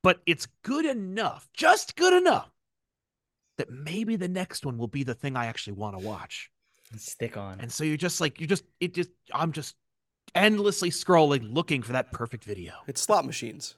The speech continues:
Speaker 3: for content.
Speaker 1: Yeah.
Speaker 3: Yeah.
Speaker 1: Yeah,
Speaker 2: Yeah.
Speaker 1: for content. How gross. <laughs> I hate it. Uh, yeah. So, you know, that's, that seems to be where we are. That's the present, though. Is it the future? I hope not. I think that kind of content consumption and production burns you out.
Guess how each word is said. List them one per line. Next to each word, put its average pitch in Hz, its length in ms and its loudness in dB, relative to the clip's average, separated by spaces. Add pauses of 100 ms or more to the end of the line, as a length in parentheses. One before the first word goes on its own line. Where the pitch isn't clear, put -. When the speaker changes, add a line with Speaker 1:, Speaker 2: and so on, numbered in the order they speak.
(240)
Speaker 3:
for - 160 -4
content. 120 240 0
Speaker 1:
Yeah. 269 240 6 (200)
Speaker 3:
Yeah. 113 180 -8 (100)
Speaker 1:
Yeah, 415 140 6
Speaker 2:
Yeah. 220 60 0
Speaker 1:
for 226 80 0
content. 277 380 4 (140)
How 240 160 6
gross. 185 460 4 (260)
<laughs> - 1700 -2
I 220 100 6
hate 233 160 8
it. 104 120 -6 (640)
Uh, 143 420 4
yeah. 143 200 2 (220)
So, 147 400 0
you 180 80 0
know, 143 140 2
that's, 220 300 2 (160)
that 226 140 2
seems 240 220 -4
to 196 60 -6
be 220 60 2
where 196 140 6
we 165 160 6
are. 156 160 6
That's 190 160 0
the 165 100 0
present, 135 460 -2
though. 80 280 -12 (100)
Is 190 160 2
it 170 60 -10
the 190 80 -6
future? 208 520 -2 (380)
I 185 80 2
hope 202 240 4
not. 135 240 -2 (200)
I 165 60 -4
think 208 280 -2
that 170 160 2
kind 160 200 -2
of 131 120 -6
content 143 440 -4
consumption 139 500 -6
and 120 120 -8
production 123 460 -6
burns 117 300 -8
you 107 120 -8
out. 123 260 -2